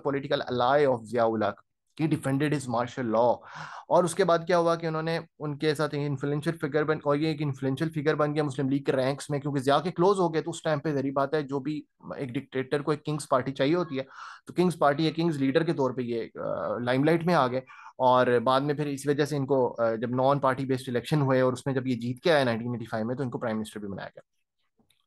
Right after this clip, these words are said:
उसके बाद में आप इनका tenure as a prime minister डिस्कस कर लेते हैं। तो tenure as a prime minister में इन्होंने काफ़ी गवर्नेंस और इकोनॉमिक पॉलिसीज़ को फोस्टर करने के लिए और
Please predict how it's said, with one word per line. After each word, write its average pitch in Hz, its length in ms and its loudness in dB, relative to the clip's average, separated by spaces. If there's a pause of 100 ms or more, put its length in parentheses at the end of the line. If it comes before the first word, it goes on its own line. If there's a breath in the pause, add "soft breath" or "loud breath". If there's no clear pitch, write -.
(1400)
उसके 151 220 0
बाद 160 140 4
में 160 80 4
आप 147 180 -2
इनका 156 180 0
tenure 151 360 2
as 147 120 4
a 156 80 -2
prime 139 200 0
minister 135 240 -2
डिस्कस 165 380 0
कर 139 140 0
लेते 131 220 0
हैं। 160 140 -4
तो 160 120 -6
tenure 160 280 4
as 170 60 -2
a 180 80 -4
prime 131 180 0
minister 143 340 -2
में 185 100 -2
इन्होंने 180 260 0
काफ़ी - 360 -4
गवर्नेंस 135 520 2
और 175 160 0
इकोनॉमिक 131 480 0
पॉलिसीज़ 139 420 0
को 165 80 -8
फोस्टर 135 340 -4
करने 139 280 -4
के 151 140 -8
लिए 156 80 -2
और 160 180 2